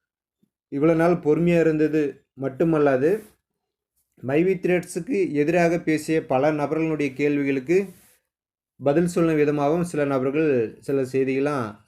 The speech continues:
சொல்லிக்கிட்டு வராங்க. ஐ வி த்ரேட்ஸ் இந்த பேமெண்ட்டை ஸ்டாப் பண்ணி, நேத்து எம் டி வெளியில வரும் வரையும் சரி, இந்த எதிரா பேசக்கூடிய நபர்கள் பல வகையான விமர்சனங்கள்லாம் முன் வச்சிருக்காங்க. So, அதுக்கெல்லாம் நம்ம மக்கள்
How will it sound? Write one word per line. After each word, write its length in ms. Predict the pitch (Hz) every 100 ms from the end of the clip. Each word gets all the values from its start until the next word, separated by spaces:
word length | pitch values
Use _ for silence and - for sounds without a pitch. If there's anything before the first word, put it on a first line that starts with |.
| -
சொல்லிக்கிட்டு 340 | 131 139 131
வராங்க. 380 | 127 120 120 170
ஐ 180 | 139 160
வி 20 |
த்ரேட்ஸ் 460 | 185 175 180 185 180
இந்த 140 | 165 156
பேமெண்ட்டை 600 | 151 165 175 170 175 170
ஸ்டாப் 400 | 123 - 147 156
பண்ணி, 260 | 165 165 185
நேத்து 460 | 160 160 170 165 143
எம் 220 | 147 160
டி 240 | 175 - 143
வெளியில 280 | 143 160 156
வரும் 200 | 151 139
வரையும் 300 | 139 156 147
சரி, 480 | 139 143 180 - _ _ _ -
இந்த 160 | 143 139 127 117 110 110 - _ -
எதிரா 320 | 143 185 196
பேசக்கூடிய 560 | 175 170 170 151 156 147
நபர்கள் 400 | 139 151 170 180
பல 260 | 139 135
வகையான 320 | 156 151 147 135
விமர்சனங்கள்லாம் 720 | 135 151 151 151 151 165 156
முன் 180 | 139 151
வச்சிருக்காங்க. 600 | 151 131 127 117 107 - _
So, 220 | _ 165
அதுக்கெல்லாம் 600 | 143 147 180 196 185 202
நம்ம 260 | 180 160 151
மக்கள் 640 | 143 127 156 175 127 107